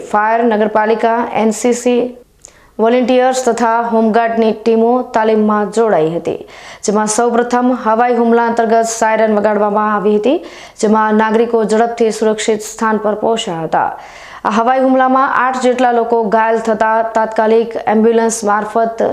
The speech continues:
સારવાર માટે ખસેડાયા હતા. હવાઈ હુમલા સામે ફાયરની ટીમ દ્વારા આગ પર કાબુ મેળવવામાં આવ્યો હતો તથા રાહત અને બચાવ માટે જી સી બી દ્વારા કાટમાળને દૂર કરાયો હતો, જેમાં બે લોકોને કાટમાળથી બહાર કઢાયા હતા,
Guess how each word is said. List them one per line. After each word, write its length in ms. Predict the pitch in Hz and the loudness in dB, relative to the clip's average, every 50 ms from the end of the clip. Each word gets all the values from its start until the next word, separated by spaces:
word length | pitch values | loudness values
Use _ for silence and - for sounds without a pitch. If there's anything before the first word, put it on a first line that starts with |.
| - - | -4 -6
સારવાર 360 | - 233 220 220 214 220 220 214 | -2 -2 0 0 2 0 0 0
માટે 280 | 208 196 190 202 202 208 202 | 0 -2 0 0 -2 -2 -2
ખસેડાયા 680 | 208 - 240 226 233 220 185 170 156 160 165 156 160 | -2 -2 -2 -2 0 0 0 0 -2 -2 -4 -6 -6
હતા. 240 | - - 90 69 - - - - - - _ _ _ _ _ _ _ - - _ _ _ _ - - - - _ - | -4 -2 -2 -2 -2 -4 -10 -18 -20 -20 _ _ _ _ _ _ _ -20 -20 _ _ _ _ -20 -20 -20 -20 _ -8
હવાઈ 280 | - 226 220 262 277 277 | -4 0 0 2 2 2
હુમલા 400 | 269 277 269 269 269 269 269 269 262 262 | 2 2 2 2 2 2 2 2 0 -2
સામે 360 | 262 - 269 262 262 262 254 214 - - 190 - | -2 0 0 0 2 2 0 0 0 -2 0 0
ફાયરની 340 | 214 196 202 208 208 214 208 | 0 0 0 2 0 0 0
ટીમ 200 | 214 220 214 220 | 2 0 0 2
દ્વારા 380 | 208 220 220 226 233 233 247 262 254 - - - | 2 2 2 2 2 2 0 0 -2 -2 -2 -2
આગ 120 | 214 226 226 226 - | -2 -2 -4 -2 0
પર 160 | 240 233 233 233 - | 0 0 0 2 0
કાબુ 200 | 220 214 226 220 220 | 2 2 2 2 2
મેળવવામાં 440 | 220 220 214 214 214 214 220 214 | 2 2 2 2 2 2 2 0
આવ્યો 220 | 208 175 185 190 170 | 0 0 -2 -4 -4
હતો 160 | 165 - 147 113 - - - - - - - | -4 -4 -4 -6 -6 -8 -14 -20 -20 -20 -10
તથા 240 | - - 196 233 226 226 | -4 -2 0 0 2 2
રાહત 280 | 226 226 226 240 226 240 | 0 0 0 0 0 2
અને 120 | 240 240 | 2 2
બચાવ 360 | 220 220 220 226 247 233 233 226 | 2 2 2 2 2 0 2 0
માટે 220 | 220 220 - 220 226 220 226 220 190 190 185 185 | 0 0 0 0 2 2 0 0 -2 -4 -2 0
જી 100 | 233 240 220 | 0 0 0
સી 120 | - 254 220 | 0 0 0
બી 80 | 226 233 226 185 | 2 0 2 2
દ્વારા 280 | 202 220 220 240 214 190 127 - - - | 2 2 2 2 2 0 0 -2 -2 -2
કાટમાળને 500 | 208 202 202 208 214 214 214 214 214 220 214 202 | -2 -2 0 0 0 0 2 2 2 0 0 2
દૂર 160 | 214 226 220 214 | 2 0 0 0
કરાયો 320 | - 190 175 165 165 170 180 | 0 0 2 2 0 -2 -4
હતો, 180 | 175 - 147 131 - - - - - - - - - | -4 -4 -4 -4 -4 -6 -12 -20 -20 -20 -10 -6 -2
જેમાં 360 | 202 202 214 214 214 196 190 | 0 0 0 0 0 0 2
બે 140 | 202 233 233 233 | 2 2 2 2
લોકોને 280 | 233 233 233 226 226 220 | 0 0 0 0 0 2
કાટમાળથી 600 | 226 220 214 214 - 226 220 214 208 214 233 214 202 | 0 0 -2 0 0 0 0 0 0 -2 -2 0 0
બહાર 160 | 202 208 208 208 | 0 0 0 0
કઢાયા 400 | 202 208 190 202 202 208 202 208 | 0 0 0 0 0 0 0 0
હતા, 180 | 202 202 247 | 0 0 -2